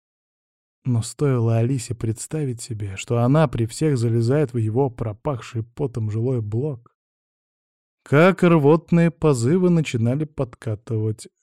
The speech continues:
к горлу. Нет уж, лучше снова войти в клетку и отмудохать какую-нибудь городскую стерву. Ставкой в подпольных боях являются талоны на три-четыре рациона и двадцатка кредитов, что неплохо в ее условиях.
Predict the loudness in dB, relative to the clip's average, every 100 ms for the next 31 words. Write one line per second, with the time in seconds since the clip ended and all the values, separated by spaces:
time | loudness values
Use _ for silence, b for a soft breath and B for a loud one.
0 | _ _ -8 -6 0 0 -2 -8 -12 -16
1 | -20 _ _ _ _ _ _ _ _ _
2 | _ _ _ -8 -2 0 2 2 2 0
3 | -2 -4 -8 -8 -8 -2 2 2 4 2
4 | 4 4 6 6 6 4 2 -2 0 2
5 | 2 4 4 4 4 2 2 2 2 0
6 | -4 -4 -4 0 2 2 0 0 0 0
7 | -2 -6 -4 -4 -4 -12 -14 -14 -16 _
8 | _ _ _ _ _ _ _ _ _ _
9 | _ _ -8 2 2 2 -2 -2 -4 -2
10 | 2 2 2 2 2 2 2 0 2 2
11 | 2 0 -4 0 0 2 2 0 -2 -2
12 | -2 -2 -6 -2 0 0 -2 -2 0 0
13 | 2 0 0 0 -2 -4 -8 -8 -8 -6
14 | -4 -4 -6 -10 -12 -6 -2 -2 -2 -2
15 | -2 -2 -2 -2 -2 -4 -6 -12 -14 -14
16 | -18